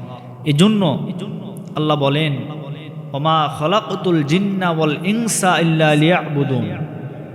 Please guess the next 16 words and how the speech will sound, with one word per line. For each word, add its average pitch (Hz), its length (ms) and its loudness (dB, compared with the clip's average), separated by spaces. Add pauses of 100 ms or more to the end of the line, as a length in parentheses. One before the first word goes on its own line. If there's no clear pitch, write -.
(200)
আমি 135 160 -2
মানুষ 147 580 0
এবং 151 400 0
জিন 208 280 4
জাতিকে 180 400 2
সৃষ্টি 147 400 -2
করেছি 139 640 -2 (600)
একমাত্র, 175 800 0
শুধুমাত্র 170 680 2
আমারই 139 440 2
দাসত্ব 139 500 0
করার 143 340 0
জন্য, 131 300 -2
গোলামি 175 340 4
করার 120 360 2
জন্য। 104 240 -2